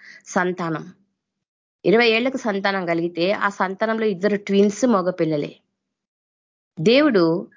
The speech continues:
ఒక ఉద్దేశం ప్రకారమే ఆ యొక్క ట్విన్స్ ని బయటికి తీసుకొచ్చిండు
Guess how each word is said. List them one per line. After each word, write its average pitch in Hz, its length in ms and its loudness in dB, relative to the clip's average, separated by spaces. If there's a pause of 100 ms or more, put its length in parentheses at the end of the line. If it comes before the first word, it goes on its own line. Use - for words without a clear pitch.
(340)
ఒక 220 240 -2
ఉద్దేశం 294 720 2
ప్రకారమే 220 720 -4 (480)
ఆ 185 80 -2
యొక్క 185 220 -6
ట్విన్స్ 233 600 0
ని 320 400 4 (240)
బయటికి 175 420 -2
తీసుకొచ్చిండు - 720 -6